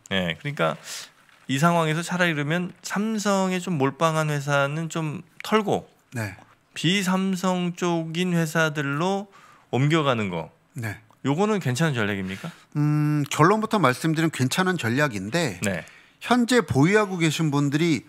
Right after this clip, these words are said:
Speaker 2: 반드시 그렇게 하라고 저희가 강하게 권고하고 싶진 않아요. 어, 그 이유는 뭐냐면
Speaker 1: 네.
Speaker 2: 어, 당연히 그 정 프로님 말씀하신 전략이 맞는데
Speaker 1: 네.
Speaker 2: 그럼에도 불구하고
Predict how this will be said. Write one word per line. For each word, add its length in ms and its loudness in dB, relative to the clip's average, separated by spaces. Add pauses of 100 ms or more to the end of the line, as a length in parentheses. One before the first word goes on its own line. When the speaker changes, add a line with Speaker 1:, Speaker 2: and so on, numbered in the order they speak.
(140)
Speaker 2:
반드시 540 2
그렇게 360 -2
하라고 280 2
저희가 320 -4
강하게 440 0
권고하고 400 -4
싶진 260 -10
않아요. 320 -12 (340)
어, 140 -2
그 160 -2
이유는 240 2
뭐냐면 480 0
Speaker 1:
네. 260 0 (480)
Speaker 2:
어, 160 0
당연히 480 2
그 320 0
정 160 0
프로님 280 0
말씀하신 500 2
전략이 340 0
맞는데 680 -2
Speaker 1:
네. 260 -2 (180)
Speaker 2:
그럼에도 540 2
불구하고 800 0